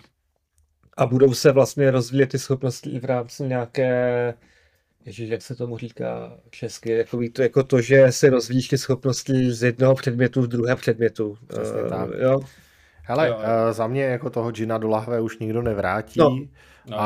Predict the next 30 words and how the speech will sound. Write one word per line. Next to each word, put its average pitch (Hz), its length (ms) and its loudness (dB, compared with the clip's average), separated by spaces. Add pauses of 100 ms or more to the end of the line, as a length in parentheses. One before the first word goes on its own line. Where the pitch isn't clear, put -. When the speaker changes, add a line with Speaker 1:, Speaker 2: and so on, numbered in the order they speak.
Speaker 3:
jasně. 101 160 -4
Speaker 2:
oni 117 140 -2
se 117 120 -8
s - 80 -10
tím 117 140 -4
prostě 110 260 -8
musí 113 320 -6
naučit 110 380 -6
pracovat, 110 580 -4
stejně 113 320 -6
tak, 110 180 -6
jako 110 180 -8
se - 160 -14
s - 60 -18
tím 113 180 -8
bude 107 180 -2
muset 104 400 -8
nau-, 101 280 -8
naučit 101 440 -10
pracovat, 104 540 -6
jako 107 260 -4
já 101 160 -2
nevím, 104 280 -6
jak 101 200 -6
velká 104 380 -2
část 98 360 -8
bílejch 98 440 -6
límečků, 98 640 -8
který 98 320 -8
teď - 140 -16